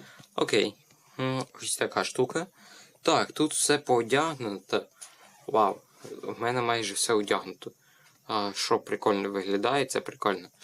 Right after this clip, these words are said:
Так. М, о, все.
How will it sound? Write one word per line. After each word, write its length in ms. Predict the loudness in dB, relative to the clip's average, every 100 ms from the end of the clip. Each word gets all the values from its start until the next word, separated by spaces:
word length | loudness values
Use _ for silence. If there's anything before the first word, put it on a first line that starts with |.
| -20 -20 -20 -4
Так. 300 | 0 0 -4 _ _ -20 _ -12
М, 200 | -10 -10 2
о, 220 | 4 4 0
все. 380 | -2 0 2 0